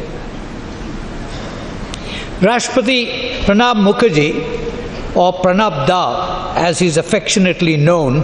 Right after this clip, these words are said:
has had a long and distinguished career in public life. For the past five years, he adorned the highest office in the land,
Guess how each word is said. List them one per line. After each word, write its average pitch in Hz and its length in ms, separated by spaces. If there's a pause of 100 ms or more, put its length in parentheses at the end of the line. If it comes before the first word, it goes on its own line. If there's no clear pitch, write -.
(800)
has 190 120
had 190 200
a 185 60
long 247 520
and 196 200
distinguished 196 600
career 180 380 (440)
in 156 260
public 156 420
life. - 420 (1400)
For 185 80
the 175 100
past 202 360
five 202 240
years, 208 460 (320)
he 190 140
adorned 180 480 (360)
the 175 100
highest 220 520
office 202 420
in 170 100
the 147 100
land, 180 440